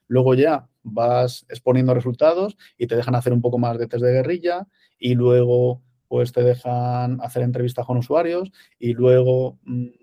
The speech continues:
pues, te vas a una agencia donde ya, pues, puedes hacer test con, con el clásico espejo velado. O sea, poco a poco se van consiguiendo cosas, pero a lo mejor te estoy hablando de esto que te, que te he dicho en diez segundos, a lo mejor te estoy hablando de dos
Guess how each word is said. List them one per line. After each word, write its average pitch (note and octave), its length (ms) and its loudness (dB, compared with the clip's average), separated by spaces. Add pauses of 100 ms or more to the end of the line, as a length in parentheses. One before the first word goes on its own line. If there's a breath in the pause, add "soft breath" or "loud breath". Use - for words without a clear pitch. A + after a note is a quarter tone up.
pues, B2 200 -6
te A#2+ 80 -6
vas B2+ 200 2
a B2+ 100 0
una B2+ 600 -2
agencia B2+ 480 -2
donde B2 340 -4
ya, B2+ 380 -2 (320)
pues, A#2+ 140 -10
puedes B2+ 160 -2
hacer B2 220 0
test B2+ 260 -2
con, B2+ 540 -2 (320 soft breath)
con B2+ 200 -2
el B2 160 0
clásico B2 960 -2
espejo B2+ 320 -2
velado. D#3+ 400 2 (260)
O - 60 -20
sea, A#2+ 160 -4
poco B2+ 200 -2
a B2+ 60 -4
poco F3+ 280 -4
se E3+ 100 -10
van C3 120 -2
consiguiendo C3+ 360 -4
cosas, C#3+ 320 -8
pero G2+ 380 -8
a A2 80 -16
lo G#2 60 -18
mejor A2 180 -10
te A2 60 -12
estoy B2 120 -2
hablando B2+ 320 2
de B2+ 60 4
esto C3 160 -2
que C3+ 80 -2
te, C3+ 260 0
que - 160 -6
te B2+ 80 -6
he C#3+ 40 0
dicho D3 180 -2
en A#2+ 60 0
diez A#2+ 100 2
segundos, D#3+ 400 0 (340 soft breath)
a A#2 80 -12
lo A2 40 -8
mejor A2 160 -4
te A#2+ 80 -10
estoy C#3 120 2
hablando B2 260 4
de G#2 80 -6
dos G#2 160 -12